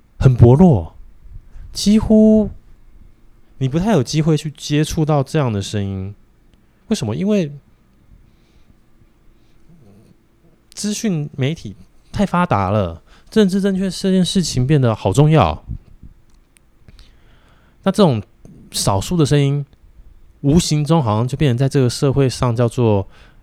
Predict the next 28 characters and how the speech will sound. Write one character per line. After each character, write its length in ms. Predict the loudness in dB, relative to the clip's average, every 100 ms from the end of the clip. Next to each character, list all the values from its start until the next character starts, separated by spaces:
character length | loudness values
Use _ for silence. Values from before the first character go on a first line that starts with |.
| -4
不 120 | 2
被 200 | 6 6
需 240 | 4 0 0
要 180 | 0 -2
的 100 | -4
声 200 | -6 -6
音， 360 | -6 -10 -14 -18 _ _ _ _ _ _
主 180 | -4 0
流 180 | 2 4
的 120 | 2
意 180 | 2 0
见， 400 | -2 -4 -4 -6 -18 _ -20 -20 -18 -12
然 100 | -10
后 180 | -10
引 220 | -10 -8 -2
导 240 | 0 0
着 480 | -2 -2 -2 -4 -10 -18 _ _ _
各 220 | -2 0 0
大 460 | -2 -2 -2 -10 _ _ -20 -20 _ -16
社 280 | -2 0
群 420 | 0 -4 -6 -6 -10 -16 _ -18 -4
媒 220 | -2 -2
体 320 | -2 -6 -6 -14 -20 -20 -20 -20 -12
的 80 | -8
风 260 | -4 -2 -2
向。 300 | -4 -6 -8 -18 -20 -20 -20 -20 -20 _ -20 -10
仿 340 | -4 -2 -2
佛 420 | -2 0 0 0